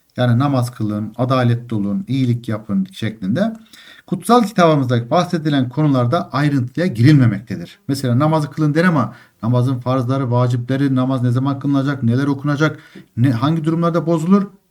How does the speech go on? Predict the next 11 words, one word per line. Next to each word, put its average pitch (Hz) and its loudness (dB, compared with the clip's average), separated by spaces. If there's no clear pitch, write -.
bunlardan 113 0
bahsedilmez. 120 2
Bunların, 226 8
emirlerin, 175 6
yasakların, 147 2
ibadetin 151 0
açıklanması, 139 0
ayrıntılarının 151 0
belirtilmesi 131 0
kime 180 4
düşmüştür? 156 0